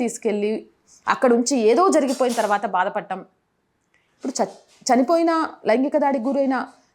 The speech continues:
తల్లిదండ్రులకు తీవ్ర నష్టమే జరిగింది. ఉన్మాదం మెదళ్లలో చొచ్చించే చదువుల వల్ల ఆ ఐదుగురి జీవితాలు నాశనం అయిపోయాయి. అసలు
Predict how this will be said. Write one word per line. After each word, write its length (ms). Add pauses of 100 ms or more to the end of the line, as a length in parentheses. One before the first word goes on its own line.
(140)
తల్లిదండ్రులకు 640 (600)
తీవ్ర 280
నష్టమే 340
జరిగింది. 320 (600)
ఉన్మాదం 440 (840)
మెదళ్లలో 500
చొచ్చించే 460
చదువుల 360
వల్ల 140 (840)
ఆ 40 (100)
ఐదుగురి 280 (600)
జీవితాలు 440
నాశనం 320
అయిపోయాయి. 320 (2750)
అసలు 200